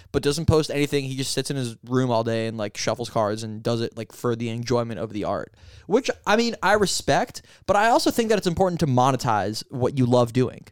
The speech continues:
So then you can just continue doing it. And it, it's also, like, um, like, it, the more effort you put into something,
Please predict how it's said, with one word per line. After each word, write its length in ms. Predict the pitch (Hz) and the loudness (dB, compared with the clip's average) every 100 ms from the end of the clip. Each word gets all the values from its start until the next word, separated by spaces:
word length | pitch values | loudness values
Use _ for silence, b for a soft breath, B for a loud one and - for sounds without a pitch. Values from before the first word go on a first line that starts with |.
| _ | _
So 140 | - | 2
then 160 | 160 170 | 4 4
you 100 | 175 | 2
can 120 | 165 | 2
just 200 | 160 - | 0 -2
continue 420 | - 135 170 165 | -4 -2 0 0
doing 300 | 139 143 160 | 4 4 4
it. 240 | 113 95 - b b | 0 -6 -10 b b
And 100 | 185 | 0
it, 100 | 202 | 2
it's 120 | 208 | 4
also, 260 | 254 294 254 | 4 4 4
like, 280 | 202 175 - b b b - | 4 2 -6 b b b 0
um, 480 | 151 147 147 143 - - _ - _ b b b | 4 4 4 0 -2 -14 _ -20 _ b b b
like, 220 | 160 165 - | 2 2 2
it, 260 | 160 - _ - | -2 -4 _ -2
the 140 | 170 | 0
more 260 | 180 196 - | 4 4 4
effort 320 | 156 196 180 | 2 2 2
you 120 | 156 | 2
put 240 | 139 143 139 | 2 2 2
into 160 | 170 | 0
something, 540 | 185 190 190 208 208 | 0 0 0 -2 -4